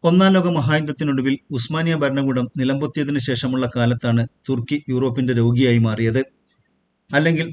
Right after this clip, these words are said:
തുർക്കിയെ യൂറോപ്പ് ഒരു രോഗിയാക്കി മാറ്റിയെടുത്തത്. ബ്രിട്ടന്റെ നേതൃത്വത്തിൽ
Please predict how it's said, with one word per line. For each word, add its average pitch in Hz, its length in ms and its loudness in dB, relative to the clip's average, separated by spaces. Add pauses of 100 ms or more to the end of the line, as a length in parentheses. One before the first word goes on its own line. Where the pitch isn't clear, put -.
തുർക്കിയെ 151 400 0 (100)
യൂറോപ്പ് 147 360 0 (100)
ഒരു 139 100 2
രോഗിയാക്കി 135 680 0
മാറ്റിയെടുത്തത്. 120 720 0 (800)
ബ്രിട്ടന്റെ 165 340 2
നേതൃത്വത്തിൽ 147 560 -2